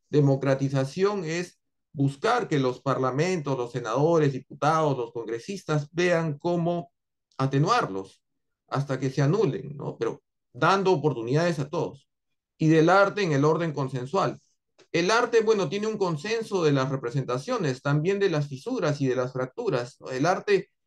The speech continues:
no oculta, más bien revela todo, y por eso es que hay tantos cursos de exégesis para darle claves a las creaciones literarias y plásticas, musicales, etcétera.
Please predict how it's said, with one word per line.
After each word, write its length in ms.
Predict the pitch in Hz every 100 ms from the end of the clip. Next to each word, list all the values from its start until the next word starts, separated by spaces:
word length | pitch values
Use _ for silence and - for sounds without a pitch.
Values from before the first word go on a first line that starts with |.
| _ _
no 160 | 143 202
oculta, 500 | 151 269 208 127 120
más 200 | 127 147
bien 320 | 175 202 196
revela 480 | 147 143 180 175 -
todo, 380 | 180 180 196
y 120 | 190 139
por 240 | 131 139
eso 260 | 175 175 190
es 140 | 185
que 180 | - 143
hay 220 | 151 160
tantos 400 | 156 175 165 147
cursos 380 | - 175 180 160
de 80 | 170
exégesis 640 | - 175 160 165 147 214
para 420 | - 139 120 139 _ _ _
darle 460 | - 143 156 160 147
claves 420 | 170 165 170 185
a 80 | 147
las 220 | 123 110
creaciones 720 | 151 131 120 123 156 156 151
literarias 920 | 139 131 127 147 160 156 151 143 135
y 360 | 135 139 143 156
plásticas, 760 | - 160 165 156 147 143 117 120
musicales, 720 | 127 - 131 160 175 139 127
etcétera. 580 | - - 220 - - 135